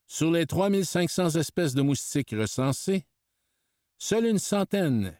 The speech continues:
piquent l'être humain. Mieux encore, cinq espèces concentrent à elles seules environ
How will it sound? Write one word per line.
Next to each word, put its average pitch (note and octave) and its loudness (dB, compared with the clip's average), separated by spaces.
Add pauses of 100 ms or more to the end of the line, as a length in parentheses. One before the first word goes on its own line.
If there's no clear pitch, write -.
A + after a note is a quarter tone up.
(140)
piquent - -4
l'être C#3+ 0
humain. C3 0 (880)
Mieux D3 0
encore, C#3+ -2 (260)
cinq - -2
espèces - -2
concentrent B2+ 0
à C3+ -2
elles C3 0
seules B2+ 0
environ A2 0